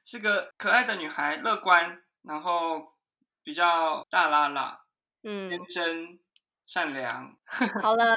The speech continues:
Speaker 2: 可以了，待会给五百。
Speaker 1: <laughs>
Speaker 2: 然后现在要讲到下一题，就是谁比较喜欢谁。我觉得这有分阶段性的，我觉得不像前两任，因为，呃，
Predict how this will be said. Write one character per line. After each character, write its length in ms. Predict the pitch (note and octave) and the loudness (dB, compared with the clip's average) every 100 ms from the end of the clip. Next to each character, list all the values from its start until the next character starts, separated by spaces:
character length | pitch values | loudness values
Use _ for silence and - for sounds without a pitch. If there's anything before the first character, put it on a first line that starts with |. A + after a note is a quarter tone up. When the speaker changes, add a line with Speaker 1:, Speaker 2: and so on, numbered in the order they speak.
| A3 | 2
Speaker 2:
可 140 | C4 | 2
以 80 | A#3+ | 4
了， 400 | A3+ G3+ F3+ F3+ | 4 4 4 -2
待 220 | - C4 | 4 4
会 60 | B3 | 4
给 120 | A3+ F3 | 2 0
五 40 | |
百。 380 | F3 F3 E3+ C#3 | 2 2 0 0
Speaker 1:
<laughs> 220 | _ _ - | _ _ -4
Speaker 2:
然 140 | A3+ | 0
后 260 | D#4 D4+ D#4+ | 2 0 -2
现 200 | E4 D4+ | -2 -2
在 40 | |
要 140 | D4 | -2
讲 260 | E4+ A#3 F#3+ | -2 -4 0
到 380 | A#3 A#3+ A3+ A3+ | 2 2 2 0
下 380 | - G#3+ G3+ G3+ | -2 0 0 0
一 120 | G3 | -6
题， 400 | - - - - | -12 -18 -18 -14
就 160 | - C4 | -4 -4
是 640 | C4 B3+ A#3 G3+ F3 - _ _ _ _ _ | -2 -2 0 0 -4 -12 _ _ _ _ _
谁 300 | _ - G#3 | _ -2 -2
比 140 | G#3 G3 | 0 -2
较 160 | G#3+ | -2
喜 160 | B3 F3+ | -2 -8
欢 240 | G3 F3+ | -10 -10
谁。 320 | F#3+ - - - | -10 -12 -14 -6
我 60 | |
觉 60 | A3 | -6
得 40 | |
这 100 | B3+ | 0
有 140 | C4+ A3 | 0 0
分 220 | G#3 G#3 | -2 -4
阶 180 | G#3 G3 | -4 -4
段 240 | G3+ F3+ | -4 -4
性 180 | G3 F3 | -6 -6
的， 80 | E3+ | -4
我 60 | |
觉 100 | G#3 | -4
得 80 | C#4+ | -4
不 80 | A#3 | -2
像 280 | C#4+ C4 A#3+ | -2 -2 -4
前 200 | A#3 F#3 | -4 -4
两 240 | F#3+ E3 | -4 -4
任， 200 | G3+ G3 | -4 -4
因 80 | G3+ | -4
为， 340 | G#3+ G3+ F#3+ _ - | -2 -2 -4 _ -6
呃， 420 | F3+ E3+ E3 E3 | -2 0 -2 -4